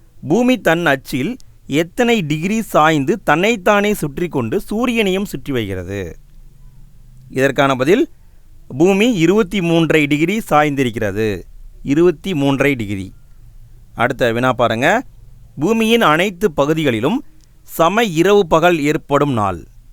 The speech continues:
எல்லா பகுதியிலும் சம இரவு பகல் ஏற்படும் நாள்.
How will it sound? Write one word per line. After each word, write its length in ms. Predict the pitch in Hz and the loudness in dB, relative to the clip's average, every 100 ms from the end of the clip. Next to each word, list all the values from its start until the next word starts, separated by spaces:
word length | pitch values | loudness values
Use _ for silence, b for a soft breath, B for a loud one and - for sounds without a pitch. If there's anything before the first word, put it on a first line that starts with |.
| - - - - - _ - | -20 -20 -20 -20 -20 _ -8
எல்லா 340 | 120 143 160 | -4 2 2
பகுதியிலும் 680 | 160 139 143 143 127 208 359 - - - | 2 -2 -4 -2 0 -2 -4 -14 -20 -20
சம 360 | - - 156 196 | -8 -2 0 0
இரவு 320 | 151 165 180 | 2 2 2
பகல் 220 | 147 147 | 0 -2
ஏற்படும் 400 | 143 127 131 127 | 0 0 -2 -4
நாள். 260 | 104 92 | -4 -8